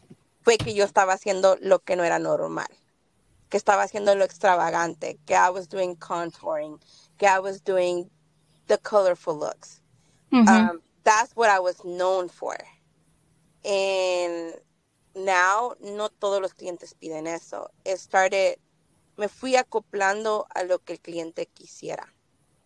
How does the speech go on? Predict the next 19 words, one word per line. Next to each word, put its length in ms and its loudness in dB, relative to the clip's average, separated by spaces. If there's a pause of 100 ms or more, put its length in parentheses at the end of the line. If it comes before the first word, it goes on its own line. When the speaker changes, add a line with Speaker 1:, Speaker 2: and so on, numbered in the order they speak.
Speaker 1:
you 140 -10
know? 280 -6 (440)
Speaker 2:
Yeah. 240 2 (220)
Speaker 1:
And, 340 -2 (400)
de 220 4
hecho, 420 2
una 280 0
persona 500 -2
me 100 -2
habló 540 2 (140)
de 100 0
ahora 200 2
que 160 -8
anuncié 500 -4
el 60 -8
retiro 360 -6
y 40 -4
me 180 -6
dijo, 480 -6